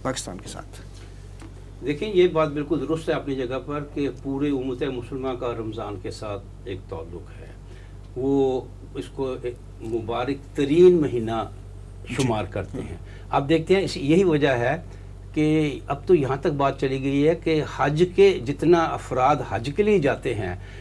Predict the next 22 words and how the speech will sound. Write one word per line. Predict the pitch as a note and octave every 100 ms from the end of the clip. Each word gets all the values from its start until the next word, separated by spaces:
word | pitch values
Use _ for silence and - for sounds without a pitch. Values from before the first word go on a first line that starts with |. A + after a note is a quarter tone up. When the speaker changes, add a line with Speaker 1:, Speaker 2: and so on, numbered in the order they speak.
| - -
Speaker 2:
शायद | D#3+ F3
इतने | E3+ F#3 G#3
कमो | G3 E3 E3+
बेश | D#3 C3 E3+ D#3
लोग | C3 C3+ D3+ D3 D3 D#3+ F3 F3 - -
रमज़ान | C#3 D3+ C3+ A#2 B2+ C#3+
में | D#3+ F3+
उम्रा | D#3 D3 C3
के | A#2+
लिए | A2
जाते | G2 E2 -
हैं। | A#2+
Speaker 1:
Exactly, | C#3+ B2+ C3
सही | C3+
कह | A#2+ C#3+
रहे | B2
हैं | A2+
आप। | G2
Speaker 2:
ये |
है। | G2 G2+
Speaker 1:
हम्म। | C#3 B2 C3
Speaker 2:
और | C#3+